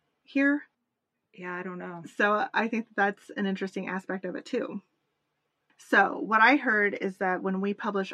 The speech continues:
Speaker 1: our memoir, we're gonna have to be careful what we say. <laughs>
Speaker 2: <laughs> Oh my God, it would be so short and so boring,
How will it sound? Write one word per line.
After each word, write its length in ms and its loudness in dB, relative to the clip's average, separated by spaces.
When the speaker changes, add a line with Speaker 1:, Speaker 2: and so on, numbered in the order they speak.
Speaker 1:
our 160 4
memoir, 640 -2
we're 80 -4
gonna 120 2
have 120 -2
to 60 -16
be 100 -4
careful 580 0
what 140 0
we 120 0
say. 120 -12
<laughs> 80 4
Speaker 2:
<laughs> 400 -2
Oh 140 6
my 120 4
God, 160 8
it 60 0
would 120 0
be 100 -2
so 220 -8
short 240 2
and 100 -6
so 140 -10
boring, 320 6